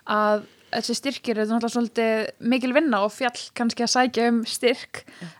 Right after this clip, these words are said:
Speaker 1: en það er hægt að hafa samband og ég hef sjálf haft samband varðandi umsóknir og að fá bara svona útskýringu
Speaker 2: Mhm.
Speaker 1: á því hvað þetta allt þýðir.
Speaker 2: Einmitt.
Speaker 1: Veist, af því að það eru rosa,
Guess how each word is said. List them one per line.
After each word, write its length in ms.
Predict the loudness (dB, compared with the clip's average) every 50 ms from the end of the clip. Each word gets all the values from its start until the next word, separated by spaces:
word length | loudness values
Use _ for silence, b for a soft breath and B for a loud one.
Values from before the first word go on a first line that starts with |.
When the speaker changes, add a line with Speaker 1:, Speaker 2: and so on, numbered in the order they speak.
| B 0
Speaker 1:
en 240 | 2 2 2 2 0
það 140 | 2 2 2
er 80 | 2
hægt 100 | 2 0
að 80 | -2 -2
hafa 140 | -2 0 0
samband 540 | 0 2 2 2 0 0 0 -2 -4 -4 -2
og 60 | -2 0
ég 140 | 2 2 0
hef 80 | 0 0
sjálf 240 | 0 0 0 0
haft 300 | -2 -4 -4 -4 -6 -4 0
samband 320 | 0 0 0 0 -2 0
varðandi 380 | 0 0 0 0 0 -2 -4 0
umsóknir 560 | 2 2 2 0 0 -4 -4 -4 -4 -4 -6 -8 -14 B B B B B B B B
og 160 | B -2 0
að 80 | 0 2
fá 140 | 2 2 2 2
bara 160 | 2 2 2 2
svona 240 | 2 2 4 4 4 4 4 2 -2 _ _ _ -4
útskýringu 800 | -4 -2 -2 -2 -4 -4 -2 0 0 0 0 0 -2 -4 -8 -8 -12 _ _ _
Speaker 2:
Mhm. 220 | -2 2 4 4 6
Speaker 1:
á 120 | 6 6 6 6 4 2
því 340 | 0 -4 -4 -4 -2 -2 -2
hvað 200 | 0 2 2 2
þetta 80 | 2 0
allt 200 | -4 -8 -10 -8 -4
þýðir. 360 | -2 -2 -2 -2 -4 -8 -10 -14 -16 -18 _ B B B B B
Speaker 2:
Einmitt. 200 | B 2 2 2 2
Speaker 1:
Veist, 140 | 0 -2 _ -2
af 120 | 0 0 2
því 60 | 2
að 80 | 2 2
það 100 | 4 2
eru 100 | 4 2
rosa, 280 | 0 -2 -2 0 0